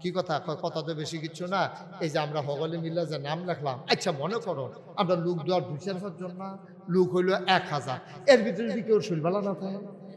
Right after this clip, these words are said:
হা, হঠে না, তালি কেন ওই সহ? যুদ্ধে যান তো তিন চার দিন পরে, তো এর ভিতরে যে কেউ ফেটে অসুখ হইলো,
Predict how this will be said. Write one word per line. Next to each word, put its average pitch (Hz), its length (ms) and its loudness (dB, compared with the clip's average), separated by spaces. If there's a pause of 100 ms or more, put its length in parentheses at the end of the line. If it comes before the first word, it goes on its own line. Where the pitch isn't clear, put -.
(2250)
হা, 165 180 6
হঠে 196 300 8
না, 226 80 6
তালি 220 360 6
কেন 262 180 8
ওই 262 120 10
সহ? 202 400 6 (320)
যুদ্ধে 220 280 6
যান 233 200 8
তো 226 100 4
তিন 233 180 -2
চার 233 160 6
দিন 202 180 0
পরে, 202 400 2 (240)
তো 247 80 6
এর 226 240 8
ভিতরে 202 240 4
যে 226 120 4
কেউ 208 200 4
ফেটে 202 200 4
অসুখ 190 220 0
হইলো, 147 220 -4